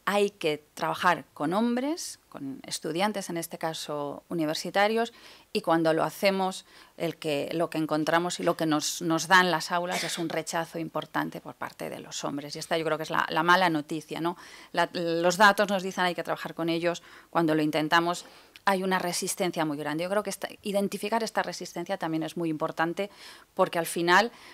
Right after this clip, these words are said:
por mucho que sabemos cómo, cómo está la realidad, si no tenemos instrumentos para trabajar con ellos, pues al final nuestros,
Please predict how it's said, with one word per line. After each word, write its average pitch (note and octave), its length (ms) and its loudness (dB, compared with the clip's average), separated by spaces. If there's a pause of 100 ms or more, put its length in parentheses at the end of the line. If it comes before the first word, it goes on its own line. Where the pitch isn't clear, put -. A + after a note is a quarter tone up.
(200)
por F3+ 140 0
mucho G3+ 220 -2
que G3 80 -10
sabemos G#3 540 4
cómo, E3+ 540 2 (460)
cómo G3+ 200 2
está G3 200 2
la F#3 120 6
realidad, F3+ 480 2
si G#3+ 180 -2
no G#3 140 6
tenemos F#3 360 -2
instrumentos E3 680 -6 (180)
para D#3 260 0
trabajar D3+ 400 -8
con E3 180 -8
ellos, F3+ 340 -8 (380)
pues - 180 -6
al D#3+ 60 -6
final E3+ 560 0
nuestros, E3 720 -4